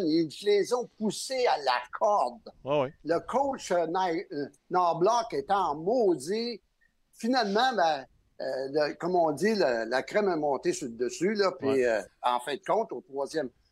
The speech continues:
Speaker 1: troisième vingt, ce sont les Oilers qui ont gagné. Mais c'est sûr que les gens veulent voir une équipe comme les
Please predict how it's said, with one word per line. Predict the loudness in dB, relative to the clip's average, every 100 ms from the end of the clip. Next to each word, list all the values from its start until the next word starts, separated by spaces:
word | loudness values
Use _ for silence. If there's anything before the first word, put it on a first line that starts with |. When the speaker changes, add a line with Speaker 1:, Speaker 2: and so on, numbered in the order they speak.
| _ -2
Speaker 1:
troisième | 0 0 0 0
vingt, | 0 2 2
ce | 0 -6
sont | -4 0 2
les | 2 2 0 _ _ -6
Oilers | -2 2 0
qui | 0
ont | -2
gagné. | 0 0 2 0 0 -4 _ _
Mais | -2 0 -2 -10 _ _ _ _ _ _
c'est | -2 0 0
sûr | -2 -2 0 0
que | -2 0
les | 0 0
gens | 0 0 0
veulent | -2 -4
voir | -4 -2 -2 -2 -6 -6
une | -2 0
équipe | -2 -2 -4 -2
comme | -4 0 2
les | 2 0 -4